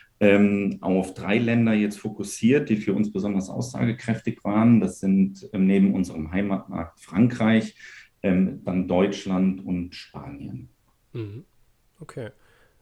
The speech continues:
Speaker 2: Hm, das heißt, so als Disclaimer vielleicht, ähm,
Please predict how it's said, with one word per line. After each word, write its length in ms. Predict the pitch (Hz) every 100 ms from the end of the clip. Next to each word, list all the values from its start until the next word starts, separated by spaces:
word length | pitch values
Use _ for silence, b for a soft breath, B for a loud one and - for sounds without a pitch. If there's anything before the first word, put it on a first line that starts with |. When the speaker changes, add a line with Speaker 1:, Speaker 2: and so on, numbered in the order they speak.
| _ -
Speaker 2:
Hm, 300 | 123 127 277
das 160 | - -
heißt, 260 | 135 - -
so 120 | 131
als 180 | 117 -
Disclaimer 460 | 120 - 131 147
vielleicht, 520 | - 135 131 135 -
ähm, 440 | - 120 110 110